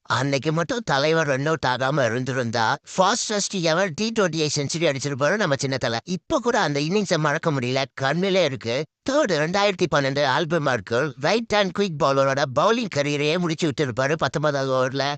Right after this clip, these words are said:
இனி மேட்சை வின் பண்ண வாய்ப்பே இல்ல அப்படின்ற நிலைமையில பத்தொன்பதாவது ஓவர்ல இருபத்தெட்டு ரன் அடிச்சு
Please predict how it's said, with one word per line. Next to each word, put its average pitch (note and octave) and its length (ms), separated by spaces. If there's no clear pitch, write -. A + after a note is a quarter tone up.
இனி G#3+ 320
மேட்சை F3 420
வின் C#3+ 200
பண்ண E3 280
வாய்ப்பே F3+ 580
இல்ல C#3+ 260
அப்படின்ற D3+ 360
நிலைமையில B2 640
பத்தொன்பதாவது E3+ 760
ஓவர்ல C3+ 320
இருபத்தெட்டு E3+ 480
ரன் C3 180
அடிச்சு A#2 600